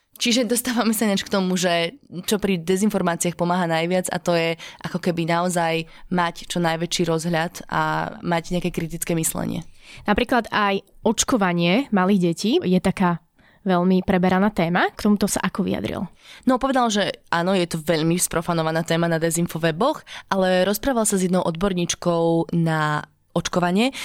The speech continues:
Speaker 1: a povedal, že je to viac ako keby téma internetu. Že v skutočnosti to s tým očkovaním a neočkovaním nie je až také zlé a že vraj tá nezaočkovanosť je len nejaké dve percentá. Čo ale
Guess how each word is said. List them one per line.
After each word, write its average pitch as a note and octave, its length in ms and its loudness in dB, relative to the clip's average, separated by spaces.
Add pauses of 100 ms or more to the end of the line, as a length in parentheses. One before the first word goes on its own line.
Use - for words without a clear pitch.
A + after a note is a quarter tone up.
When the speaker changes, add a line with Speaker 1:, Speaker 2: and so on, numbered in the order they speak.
(140)
Speaker 1:
a - 80 -2
povedal, G3+ 320 2
že F#3+ 160 2
je F3+ 80 2
to F#3 160 -2
viac F3+ 240 0
ako G#3 160 0
keby F#3 240 -2
téma G#3+ 240 2
internetu. D#3+ 640 -2 (240)
Že F#3+ 80 4
v F#3+ 80 2
skutočnosti G3 640 0
to F3+ 160 0
s - 80 -2
tým F3 240 2
očkovaním F3+ 640 0
a E3 80 2
neočkovaním E3+ 560 0
nie F3 160 2
je E3+ 80 2
až - 80 -6
také F3 240 -2
zlé D#3+ 400 0
a - 80 -2
že E3+ 80 0
vraj E3 240 0
tá E3 80 -4
nezaočkovanosť E3+ 840 0
je E3+ 100 2
len E3+ 160 0
nejaké E3 160 -2
dve E3 160 0
percentá. E3+ 560 -2 (560)
Čo - 160 4
ale C#4 320 2